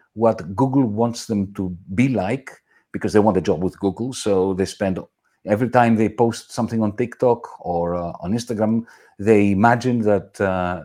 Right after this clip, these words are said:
the recruiter from Google or from Facebook or from any large corporation is going to be, uh, looking at their social media profile. So they are trying to invent and to manufacture the self which Facebook or Google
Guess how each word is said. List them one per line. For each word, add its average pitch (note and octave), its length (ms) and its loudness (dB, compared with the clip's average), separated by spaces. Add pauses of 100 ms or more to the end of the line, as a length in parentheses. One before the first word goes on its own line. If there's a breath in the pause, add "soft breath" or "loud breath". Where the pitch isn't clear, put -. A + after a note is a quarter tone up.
the F#2+ 120 -2
recruiter C3 560 -2
from F#2 220 -8
Google B2 420 -2
or - 120 -8
from D2 600 -12
Facebook A2+ 380 -2 (380 soft breath)
or G2 100 -2
from G2 240 -2 (100)
any G#2+ 460 2
large G2 320 -2
corporation G2+ 580 -4
is A2 100 -4
going F2+ 200 -6
to F2 80 -6
be, E2 260 -4 (420 soft breath)
uh, F2 380 -2
looking B2+ 380 4
at A2+ 140 2
their G#2 160 4
social A2+ 360 -2
media G#2 280 0
profile. G#2+ 680 0 (160)
So B2+ 220 0
they A#2 140 8
are A2+ 120 6
trying C#3 300 -2
to C3 160 -14 (180)
invent C3 800 2 (120)
and B2+ 160 -4
to B2+ 60 -2
manufacture A#2+ 960 0 (340 soft breath)
the C3 120 -2
self C#3+ 560 6
which B2 500 2
Facebook D3+ 480 4
or A2 220 0
Google B2+ 400 4